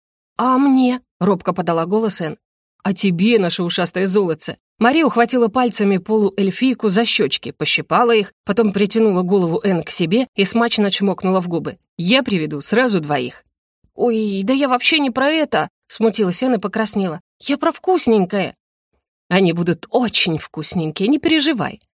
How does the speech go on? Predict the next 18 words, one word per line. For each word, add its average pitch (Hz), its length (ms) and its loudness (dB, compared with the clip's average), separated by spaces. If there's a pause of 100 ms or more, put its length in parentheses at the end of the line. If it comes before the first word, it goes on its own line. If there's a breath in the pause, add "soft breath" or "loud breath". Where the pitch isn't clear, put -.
(120)
хохотнула 185 500 0
Мари, 175 220 0
вставая. 170 500 -4 (200)
"Ладно, 185 360 2
так 262 180 -4
и 247 60 0
быть. 170 240 -6 (220)
В - 80 -20
первый 262 260 2
раз 311 180 0
сократим 254 500 0
уровень 175 340 -2
сладкого 190 520 -2
до 180 240 0
Дериана 190 520 2
со 165 160 -2
взбитыми 160 440 -6
сливками". 170 540 -8